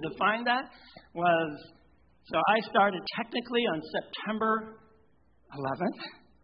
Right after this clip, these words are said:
of two thousand sixteen. So if you have joined this church after Sep-, on September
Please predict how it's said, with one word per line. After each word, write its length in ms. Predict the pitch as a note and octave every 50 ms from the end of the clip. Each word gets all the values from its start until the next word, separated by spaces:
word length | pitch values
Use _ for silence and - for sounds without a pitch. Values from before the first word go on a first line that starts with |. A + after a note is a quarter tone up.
| _ _ _ _ _ - -
of 60 | D#3 -
two 120 | G#3 F#3 -
thousand 240 | E3 D#3 D#3 D3+ E3 D#3+ -
sixteen. 560 | A3 F#3+ - - - C#4+ B3 - A2+ - - - _ _ _ _ _ _ _ _ _ _ _ _ -
So 100 | - F3 D#3 E3 E3+
if 180 | A#3+ F4+ G4 - -
you 160 | D4+ B3+ A3+
have 80 | F#3 D#3+ C#3+
joined 260 | F#3+ F#3 F#3 F#3 E3+
this 160 | D#3 D#3+ D3+ - -
church 300 | F3 C#3 E3 A#3 - - - - - - _ _ _ _ _ _ _ _ _ _ _ _ _ _ _ _ _ _ _ _ _ _ _ _ - - F3 A3
after 240 | A3 - B3+ A#3+ -
Sep-, 320 | - A#3 G#3 G#3 - - - _ _ - - _ - -
on 160 | G#3 C4 D4+ - -
September 420 | C#4 C#4+ C#4 - C4+ C4+ C4+ C4